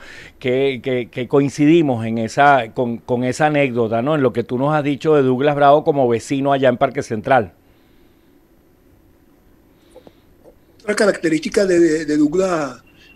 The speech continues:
Speaker 2: Bravo era, eh, su afabilidad con, y el trato con los niños.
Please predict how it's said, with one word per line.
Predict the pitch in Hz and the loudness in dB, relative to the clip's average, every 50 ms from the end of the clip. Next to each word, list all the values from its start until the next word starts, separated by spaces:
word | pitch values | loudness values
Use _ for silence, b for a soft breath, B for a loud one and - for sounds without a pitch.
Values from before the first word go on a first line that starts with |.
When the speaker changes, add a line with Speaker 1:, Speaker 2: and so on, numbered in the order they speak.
| b - | b -18
Speaker 2:
Bravo | 139 135 139 143 147 147 165 185 180 - _ _ _ _ _ _ _ - | -12 -4 -2 0 0 0 0 -4 -6 -10 _ _ _ _ _ _ _ -12
era, | - 135 143 156 170 190 190 190 - - _ _ _ _ _ _ _ _ _ _ _ _ _ _ _ _ - | -8 -6 -6 -4 -2 -4 -4 -6 -8 -14 _ _ _ _ _ _ _ _ _ _ _ _ _ _ _ _ -10
eh, | - 151 151 147 147 151 147 143 147 165 - - - - _ _ _ | -8 -6 -4 -4 -4 -4 -6 -8 -10 -12 -14 -18 -20 -20 _ _ _
su | - - - 175 156 151 | -18 -12 -6 -4 -2 -2
afabilidad | 143 - 156 147 139 143 143 139 151 175 175 - | -2 -2 -2 0 0 2 2 4 2 2 0 -2
con, | 170 143 131 131 - - - - | -6 -10 -10 -12 -16 -14 -10 -6
y | 139 | -6
el | 135 135 | -6 -4
trato | - 156 156 - - | -4 -6 -6 -4 -4
con | 170 151 139 | -4 -4 -4
los | 123 113 147 | -4 -6 -2
niños. | 160 160 139 120 113 - | -2 -2 -2 -4 -8 -14